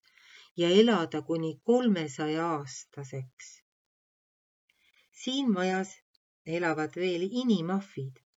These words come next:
šimpansid, Piino, Elizabeth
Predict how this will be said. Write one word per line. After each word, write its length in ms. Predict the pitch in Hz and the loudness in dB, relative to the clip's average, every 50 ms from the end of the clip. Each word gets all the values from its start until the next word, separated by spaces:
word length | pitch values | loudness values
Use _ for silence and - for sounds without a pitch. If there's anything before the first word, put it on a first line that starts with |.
| _ _ _ _ - | _ _ _ _ -14
šimpansid, 1000 | - - - 240 233 208 196 - _ _ - 147 143 147 135 - 139 139 135 131 _ _ _ _ _ _ _ _ _ _ | -10 -2 2 4 4 4 2 0 _ _ -8 -6 -6 -6 -8 -10 -10 -12 -12 -14 _ _ _ _ _ _ _ _ _ _
Piino, 640 | 180 170 160 156 156 156 151 165 175 196 214 208 _ _ _ _ _ _ _ | -4 -2 -2 -2 -2 -4 -4 -2 -2 -4 -4 -4 _ _ _ _ _ _ _
Elizabeth 960 | 170 165 156 151 151 151 147 131 - 185 180 - 196 196 196 - _ _ _ | -2 0 0 0 -2 -4 -6 -4 -4 -4 -2 0 0 -2 -2 -4 _ _ _